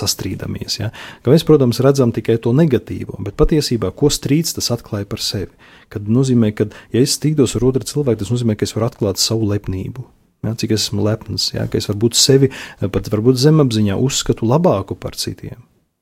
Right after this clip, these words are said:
Ja? E, pēc tam arī, arī, nu, kaut kādas citas lietas, e, kuras ir, e, mūsos, mēs tieši atklājam pateicoties kontaktam, e, ar otru cilvēku. Ja?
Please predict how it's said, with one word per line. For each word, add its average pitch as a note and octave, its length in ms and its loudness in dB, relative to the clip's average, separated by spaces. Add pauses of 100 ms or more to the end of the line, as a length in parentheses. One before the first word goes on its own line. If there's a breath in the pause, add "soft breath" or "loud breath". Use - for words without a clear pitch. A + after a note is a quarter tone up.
(120)
Ja? G2 140 -6 (500 loud breath)
E, F#2 240 -4
pēc G2+ 160 -4
tam C3+ 240 4
arī, B2 220 4 (100)
arī, A#2 200 4 (200)
nu, A#2 160 2
kaut A2+ 160 0
kādas A2 280 0
citas - 340 0
lietas, B2 400 2 (100)
e, G#2 140 2 (100)
kuras A2+ 300 -2
ir, C3+ 100 -2
e, A2 140 0 (260)
mūsos, A#2 480 0
mēs A2 160 -6
tieši D3 220 -2
atklājam C3 400 -4
pateicoties B2+ 500 -2
kontaktam, B2+ 560 -4 (400 loud breath)
e, G#2+ 120 0 (360)
ar A2 80 2
otru B2 240 4
cilvēku. G#2 720 0 (160)
Ja? A2 140 -4